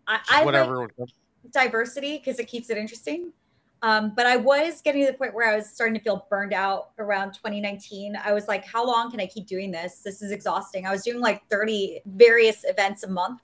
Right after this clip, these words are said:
Speaker 1: I mean, my, my calendar, I, I was, like, stacking on a Saturday. I'm sure you guys are no stranger to this, but, like, three gigs on a Saturday,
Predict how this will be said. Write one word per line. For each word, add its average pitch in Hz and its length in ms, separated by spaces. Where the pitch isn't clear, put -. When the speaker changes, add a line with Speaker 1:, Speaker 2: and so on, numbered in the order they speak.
Speaker 1:
I 233 60
mean, 208 240
my, 226 240
my 220 160
calendar, 208 760
I, 214 180
I 247 80
was, 254 140
like, 240 220
stacking 233 680
on 190 120
a 196 40
Saturday. 214 420
I'm 196 100
sure 208 140
you 208 180
guys 190 260
are 185 80
no 185 140
stranger 190 340
to 170 80
this, 196 300
but, - 80
like, 185 240
three 214 260
gigs 214 320
on 196 120
a 196 40
Saturday, 208 720